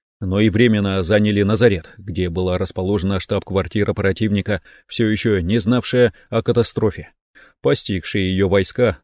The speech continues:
так как агенты перервали телеграфные провода. Сам Лиман фон Сандерс едва избежал плена. К полудню кавалерия была в Бейзане. Чтобы достичь его, четвертая кавалерийская дивизия прошла за тридцать четыре часа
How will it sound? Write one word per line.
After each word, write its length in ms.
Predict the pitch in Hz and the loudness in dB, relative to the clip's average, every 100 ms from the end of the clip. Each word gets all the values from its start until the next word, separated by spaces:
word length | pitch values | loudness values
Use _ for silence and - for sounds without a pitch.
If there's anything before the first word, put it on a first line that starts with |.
| - | -6
так 160 | 104 - | -6 -2
как 220 | 101 - | -4 -2
агенты 560 | 104 90 110 - 82 _ _ _ | -2 0 0 -2 -10 _ _ _
перервали 720 | - 156 160 151 131 85 78 - | 2 6 6 6 4 2 -4 -2
телеграфные 640 | 127 131 107 95 - 98 | 2 2 2 0 -2 -2
провода. 400 | 104 104 95 82 _ _ _ _ _ _ _ _ _ _ | 2 2 2 -2 _ _ _ _ _ _ _ _ _ _
Сам 320 | - 180 180 | -2 0 2
Лиман 380 | 147 175 131 90 | 4 4 4 0
фон 180 | - 139 | 0 0
Сандерс 580 | - 160 131 123 - - | 0 0 0 0 -2 -10
едва 440 | - 120 170 143 98 | -4 0 4 4 4
избежал 420 | 85 113 117 131 | 2 0 2 2
плена. 420 | 135 117 80 78 _ _ _ | 2 2 0 -8 _ _ _
К 160 | - - | -20 0
полудню 480 | 143 190 147 95 98 | 4 4 4 2 0
кавалерия 560 | 107 113 113 107 110 | 4 4 6 4 4
была 380 | 98 113 123 107 _ - | 4 4 4 2 _ -8
в 160 | 98 | -6
Бейзане. 600 | 87 147 127 135 85 76 _ _ _ _ _ | 0 2 4 2 2 -4 _ _ _ _ _
Чтобы 380 | - 175 151 131 | -4 0 2 4
достичь 420 | 123 - 175 180 | 2 0 -4 -2
его, 240 | 104 85 | -2 -2
четвертая 560 | 85 160 180 165 110 123 | -4 -4 2 2 4 2
кавалерийская 720 | - 113 143 131 104 - 117 | 4 2 2 2 0 2 0
дивизия 540 | 101 135 180 110 117 104 | 2 0 0 4 4 4
прошла 500 | 123 139 165 160 98 | 0 0 2 2 2
за 220 | 87 143 | -2 -2
тридцать 400 | 151 151 - 117 | 0 -2 -2 -2
четыре 320 | 131 143 120 | 0 0 0
часа 360 | 127 - 165 | 0 2 2